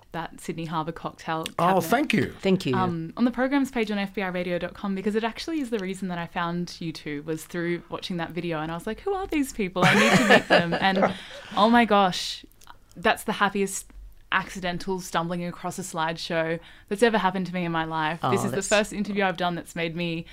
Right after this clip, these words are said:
Speaker 1: tear up a little bit from joy. <laughs> So
Speaker 2: Wow.
Speaker 3: Oh, that is gorgeous.
Speaker 1: thank you so much for making the time to come all the way to Sydney to do this interview with me. I feel so, so privileged to have had you on Out of the Box.
Speaker 3: It's our pleasure.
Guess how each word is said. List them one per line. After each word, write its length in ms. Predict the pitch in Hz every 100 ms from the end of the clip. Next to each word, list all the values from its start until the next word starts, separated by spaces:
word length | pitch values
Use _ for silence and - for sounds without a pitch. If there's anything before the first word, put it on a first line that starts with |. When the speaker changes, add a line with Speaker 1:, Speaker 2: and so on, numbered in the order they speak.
| - -
Speaker 1:
tear 200 | 277 277
up 160 | 277
a 40 | 285
little 180 | 262
bit 160 | 220 214
from 220 | 220 196
joy. 460 | 185 180 175 175 294
<laughs> 40 | -
So 240 | - 143
Speaker 2:
Wow. 500 | - 240 262 - 151
Speaker 3:
Oh, 20 |
that 160 | 156 185
is 160 | 220 -
gorgeous. 500 | 247 254 247 135 -
Speaker 1:
thank 200 | 277 285
you 80 | 294
so 200 | - 254
much 420 | 226 202 - - - -
for 360 | - 208 196 180
making 300 | - 202 208
the 80 | 196
time 340 | - 196 190
to 100 | 185
come 360 | 202 208 190 180
all 120 | -
the 80 | 254
way 100 | 339
to 100 | 311
Sydney 380 | - 214 220 214
to 140 | 180 190
do 100 | 180
this 180 | 185
interview 380 | 185 175 190 180
with 140 | 170 180
me. 180 | 165
I 100 | 165
feel 200 | 165 180
so, 240 | 180 - 175
so 200 | - 175
privileged 560 | 170 185 170 160 160 -
to 60 |
have 120 | 170
had 240 | - 185 175
you 80 | 190
on 120 | 175
Out 120 | 170
of 100 | 160
the 60 | 170
Box. 540 | - 82 240 262 -
Speaker 3:
It's 80 | -
our 140 | 135 127
pleasure. 420 | - 120 110